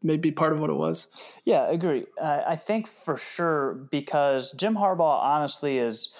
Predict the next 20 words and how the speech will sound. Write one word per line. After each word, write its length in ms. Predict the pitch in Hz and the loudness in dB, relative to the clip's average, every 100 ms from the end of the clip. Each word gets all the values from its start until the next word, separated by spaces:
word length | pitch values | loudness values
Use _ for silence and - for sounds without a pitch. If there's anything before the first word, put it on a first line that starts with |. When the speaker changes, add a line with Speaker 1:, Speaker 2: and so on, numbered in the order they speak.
| - _ | -20 _
Speaker 2:
really 420 | 117 131 156 156 139 | -4 0 2 2 2
good 320 | 135 131 127 | 2 2 4
at 380 | 120 117 110 - - | 4 4 0 -6 -4
finding 580 | 143 147 143 135 123 139 - | 0 2 0 -2 -4 -8 -8
new 300 | 170 180 190 | 0 0 2
things 300 | 170 160 139 | 0 0 -2
to 80 | |
do, 240 | 131 123 113 | -2 0 0
new 180 | 131 139 | 0 0
ways. 180 | 123 | 0
You 180 | 139 143 | -2 -4
think 160 | 156 135 | -4 -2
about 160 | 127 | -2
satellite 540 | - 160 147 127 117 - | 0 2 2 2 -2 -4
camps, 280 | 120 113 127 | -6 -6 -4
you 140 | 131 | -4
think 180 | 139 135 | -4 -2
about 220 | 123 - | -2 -2
trips 300 | - 143 - | -4 -2 -2
overseas. 800 | 131 120 - 139 127 113 104 | -2 -2 -2 -2 0 -2 -4